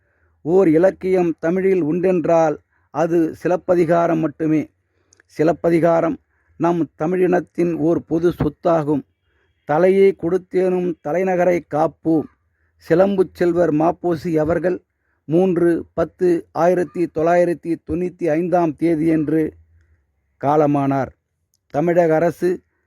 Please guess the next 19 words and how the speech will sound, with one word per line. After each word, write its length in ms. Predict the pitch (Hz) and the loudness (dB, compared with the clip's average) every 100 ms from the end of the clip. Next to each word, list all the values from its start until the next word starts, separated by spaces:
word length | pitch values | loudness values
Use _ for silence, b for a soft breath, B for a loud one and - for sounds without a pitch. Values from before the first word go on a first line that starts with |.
| _ _ | _ _
சென்னை 520 | - 165 190 185 156 | -4 0 2 2 0
தியாகராய 640 | 139 160 180 175 175 185 180 | 0 0 2 2 2 2 2
நகரிலும் 560 | 160 165 175 170 165 - _ _ _ _ - | 0 0 0 0 -2 -6 _ _ _ _ -8
திருத்தணியிலும் 840 | 175 196 196 190 185 180 170 165 - _ _ | -2 -2 0 -2 2 2 2 -2 -4 _ _
சிலைகளை 580 | - 165 190 180 185 175 | -2 0 2 2 2 2
அமைத்து 600 | 160 170 - 165 160 - _ _ _ _ 135 | 0 -2 -4 -6 -6 -6 _ _ _ _ 0
மாப்போசிக்கு 1040 | 165 190 185 175 - 170 151 160 160 - - _ | 0 0 0 -2 -2 -4 -4 -4 -4 -4 -10 _
சிறப்பு 520 | - 160 175 - 170 - | -4 0 0 -2 -4 0
செய்துள்ளது 540 | 160 160 156 156 156 | 0 2 2 2 2
என்பது 520 | 156 151 151 170 175 _ _ _ _ _ | 0 0 0 0 -2 _ _ _ _ _
சிறப்பு. 640 | - 147 151 - - 143 - _ _ _ _ _ _ | -6 0 0 0 -4 -4 -6 _ _ _ _ _ _
நன்றி 320 | 120 151 165 156 | -2 0 2 2
நண்பர்களே. 580 | 151 151 151 165 170 - _ _ _ _ _ _ | 2 0 0 0 0 -6 _ _ _ _ _ _
மேலும் 400 | - 185 196 190 | 0 2 2 0
ஒரு 280 | 175 170 156 143 | 0 0 -2 -2
காணொளியோடு 540 | 165 175 175 175 180 | 0 0 2 2 2
உங்களை 300 | 175 170 165 | 2 2 2
நான் 200 | 156 147 147 | 2 -2 -2
சந்திக்கின்றேன். 720 | 147 165 - 151 147 156 | -2 -4 -2 0 2 0